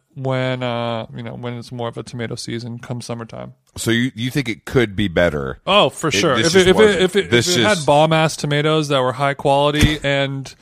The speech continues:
Speaker 1: you know, actually maybe I should just bring my own tomato, cut that, cut that hoe on the dash, and then, and
Speaker 2: <laughs>
Speaker 1: then throw the shitty tomatoes out. Now, now we're getting somewhere.
Speaker 2: This is, this sounds like not only a delicious snack, but also a content opportunity.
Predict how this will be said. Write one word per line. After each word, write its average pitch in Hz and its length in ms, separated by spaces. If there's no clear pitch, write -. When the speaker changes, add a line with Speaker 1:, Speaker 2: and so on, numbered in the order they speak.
Speaker 1:
you 185 80
know, 180 80
actually 202 300
maybe 190 320
I 180 40
should 165 180
just 135 180
bring 156 260
my 147 160
own 156 220
tomato, 117 680
cut 175 240
that, 151 280
cut 175 200
that 147 200
hoe 143 500
on 143 160
the 143 80
dash, 143 920
and 143 160
then, 135 460
and 147 220
Speaker 2:
<laughs> - 0
Speaker 1:
then 139 240
throw 165 320
the 147 100
shitty 196 420
tomatoes 139 460
out. 143 260
Now, 135 280
now 151 360
we're 123 120
getting 120 260
somewhere. 117 380
Speaker 2:
This 127 180
is, 131 200
this 135 160
sounds 127 220
like 104 200
not 101 160
only 104 300
a 85 40
delicious 90 480
snack, 90 380
but 85 100
also 85 280
a 73 80
content 78 360
opportunity. 67 600